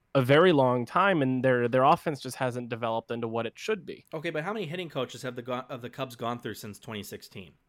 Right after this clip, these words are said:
Speaker 1: Uh,
Speaker 2: Three,
Speaker 1: too many.
Speaker 2: four? Wh-,
Speaker 1: And,
Speaker 2: that's my
Speaker 1: and again, so it's like, when, when do you start coming with the fact that it's like, is the hitting coach the problem, or is it potentially the players? 'Cause it's like, how many guys can you keep having help them? And, and maybe that could be the problem, is there, there are too many hitting coaches. They're trying to do too much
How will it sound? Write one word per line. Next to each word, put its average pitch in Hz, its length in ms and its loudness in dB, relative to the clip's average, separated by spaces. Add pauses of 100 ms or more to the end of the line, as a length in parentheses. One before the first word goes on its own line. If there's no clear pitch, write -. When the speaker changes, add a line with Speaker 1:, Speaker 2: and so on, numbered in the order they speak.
(720)
Speaker 1:
Uh, 123 80 -6 (220)
Speaker 2:
Three, 120 120 -8
Speaker 1:
too 156 120 6
many. 156 240 6
Speaker 2:
four? 156 240 0 (240)
Wh-, 160 180 -16
Speaker 1:
And, 170 100 4
Speaker 2:
that's 180 180 6
my 180 40 4
Speaker 1:
and 170 120 0
again, 165 560 4
so - 120 -2
it's 156 120 -2
like, 151 160 2
when, 156 380 2
when 147 200 2
do 156 60 0
you 151 80 0
start 139 320 0
coming 143 280 -2
with 135 140 -4
the 127 80 -10
fact 127 240 -4
that 127 80 0
it's 120 120 -6
like, 123 220 -4
is 120 180 -6
the 117 120 -2
hitting 135 240 0
coach 170 240 0
the 190 80 -6
problem, 208 420 0
or 175 80 2
is 135 100 0
it 127 60 -4
potentially 131 460 -4
the 107 80 -14
players? 117 500 -2
'Cause 123 160 -10
it's - 140 -10
like, 131 320 0 (680)
how - 140 2
many 175 220 8
guys 147 340 6
can 139 160 -2
you 131 100 0
keep 135 280 -4
having 123 320 0
help 117 260 -2
them? 190 200 4
And, 165 140 2
and 147 140 4
maybe 143 240 6
that 131 160 2
could 208 180 2
be 175 100 0
the 127 100 -8
problem, 107 320 -6
is 110 140 -8
there, 117 200 0
there 120 240 0
are 151 160 2
too 143 160 -4
many 131 160 2
hitting 123 300 0
coaches. 117 320 -4
They're 113 100 -2
trying 127 280 0
to 127 40 -4
do 123 180 0
too 127 200 -2
much 127 480 0